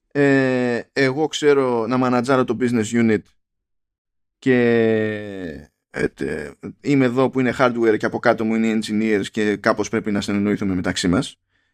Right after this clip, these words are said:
ή «Έχω μια αντίληψη» κτλ. Είναι ότι, «Όχι, εγώ είμαι hardwareάς και θα μανατζάρω το, το,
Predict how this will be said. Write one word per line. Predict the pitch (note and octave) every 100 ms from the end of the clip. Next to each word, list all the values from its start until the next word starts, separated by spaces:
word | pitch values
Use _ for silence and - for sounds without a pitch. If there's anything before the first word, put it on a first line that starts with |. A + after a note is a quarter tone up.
| -
ή | C3+ C3
«Έχω | B2+ C3 A#2+
μια | A#2+ A#2
αντίληψη» | A2+ G#2 G#2+
κτλ. | G2+ - A2 C#3
Είναι | G#2+ D#3+
ότι, | F#3 - F3 D#3+
«Όχι, | F3 A3+
εγώ | B2 D#3
είμαι | F3
hardwareάς | D3+ C#3+ D3 D#3+ A#2+ - _ _ _ _ _ _ _ _ _ _ _ _ _ _
και | -
θα | B2+
μανατζάρω | B2+ B2 A#2+ D3 E3
το, | E3 C#3+ C#3+ D3 D3+ D3 D3+ D#3+ E3 -
το, | - - -